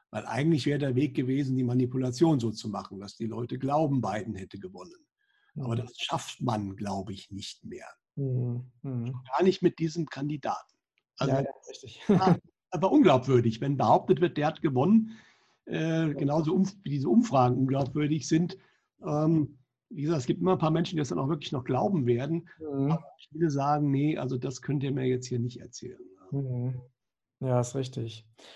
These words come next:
Speaker 2: Ja, sehr spannend. Ähm, hoffen wir das Allerbeste, ne, dass das Licht sich durchsetzen wird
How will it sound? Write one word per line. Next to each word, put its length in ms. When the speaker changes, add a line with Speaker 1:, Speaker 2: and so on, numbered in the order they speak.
Speaker 2:
Ja, 220
sehr 220
spannend. 680
Ähm, 500
hoffen 280
wir 640
das 180
Allerbeste, 720
ne, 360
dass 140
das 180
Licht 300
sich 180
durchsetzen 560
wird 360